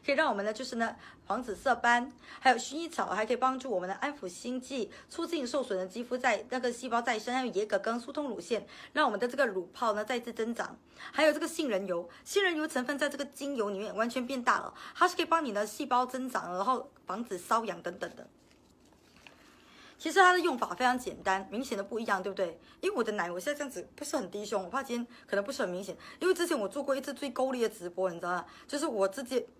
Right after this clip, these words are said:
没有用这个靠上去，直接松垮，松垮了。我的冷气直接没有掉了，不冷了。然后它直接，直接就是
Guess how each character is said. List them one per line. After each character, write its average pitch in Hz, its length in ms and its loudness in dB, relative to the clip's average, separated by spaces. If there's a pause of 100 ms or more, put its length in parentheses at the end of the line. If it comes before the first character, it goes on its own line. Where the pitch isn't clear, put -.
(880)
没 240 180 2
有 208 180 2
用 240 260 0
这 247 120 0
个 180 420 2 (420)
靠 - 200 -4
上 233 180 -2
去， 226 240 -6 (240)
直 220 140 -6
接 254 120 4
松 240 320 -2
垮， - 320 -8 (440)
松 320 240 4
垮 254 120 8
了。 196 240 6 (4000)
我 185 100 -6
的 233 120 0
冷 202 180 0
气 226 180 -8
直 226 140 -8
接 214 160 0
没 185 80 -6
有 175 100 -4
掉 185 180 -2
了， 175 140 -4 (840)
不 254 80 4
冷 185 260 4
了。 156 180 -8 (640)
然 226 140 6
后 311 140 8
它 302 100 8
直 226 160 -8
接， 269 160 -2
直 190 160 -14
接 277 100 -4
就 294 140 -2
是 294 100 0